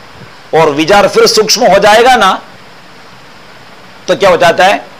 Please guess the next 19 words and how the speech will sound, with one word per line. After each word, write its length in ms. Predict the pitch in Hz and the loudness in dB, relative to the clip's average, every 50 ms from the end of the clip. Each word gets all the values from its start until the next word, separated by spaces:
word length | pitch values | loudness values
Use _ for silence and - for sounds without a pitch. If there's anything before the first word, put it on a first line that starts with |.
| - | -14
धीरे 280 | 123 131 170 185 185 185 | -8 -4 -2 0 0 -2
धीरे, 260 | 151 156 165 170 170 | -2 -2 -2 -2 -2
धीरे 260 | 147 151 156 165 160 | -2 -2 -2 -2 -2
धीरे 420 | 139 143 151 147 175 220 220 - - - - - - - - | -2 -2 0 0 0 0 -2 -4 -10 -16 -20 -20 -20 -8 -4
हम 200 | - 165 190 185 | -4 -2 -2 -2
उसके 260 | 180 - - - 208 | -4 -6 -4 -2 -2
अंदर 300 | 180 165 165 160 - - | -2 -2 -2 -2 -2 -2
व्यापक 420 | 143 139 156 151 156 160 170 139 | -2 0 0 0 0 0 -2 -4
उस 180 | 151 143 - - | -6 -8 -8 -8
तत्व 240 | 147 127 - - 156 | -10 -10 -6 -6 -6
में 180 | 143 147 147 | -4 -4 -6
ही 140 | 139 147 202 | -6 -8 -8
पहुंच 220 | 196 - 139 127 110 | -6 -6 -6 -6 -6
जाएंगे। 480 | 110 104 104 98 92 92 87 78 - - - - - - - - - - - - - - - - | -8 -10 -8 -8 -8 -10 -12 -16 -20 -20 -20 -20 -20 -20 -20 -20 -20 -20 -20 -20 -20 -20 -12 -10
उसके 200 | 151 - - 185 | -8 -6 -2 -2
लिए 100 | 190 190 | -2 -2
क्या 160 | 202 208 190 | -2 -2 -2
करना 260 | 202 190 180 190 190 | -2 -2 -2 -2 -2
चाहिए? 460 | - 208 185 185 190 202 220 214 - | 0 0 0 2 2 0 -2 -2 -6